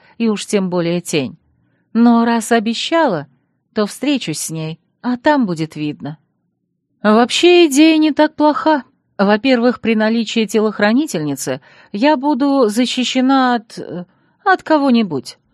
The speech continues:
Пока не знаю, какие проблемы и неприятности могут поджидать одинокую девушку в Тьяре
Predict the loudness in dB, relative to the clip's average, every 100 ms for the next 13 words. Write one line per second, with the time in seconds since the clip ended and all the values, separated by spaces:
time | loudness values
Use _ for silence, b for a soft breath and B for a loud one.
0 | b b b 0 2 2 2 2 2 2
1 | -2 -2 -2 0 -2 0 -2 -2 -4 -2
2 | 0 0 -2 -8 -4 -4 -4 -6 -6 -4
3 | -4 0 -2 -2 -6 -4 -2 -2 -2 -4
4 | -2 -4 -4 -6 -8 -2 0 2 0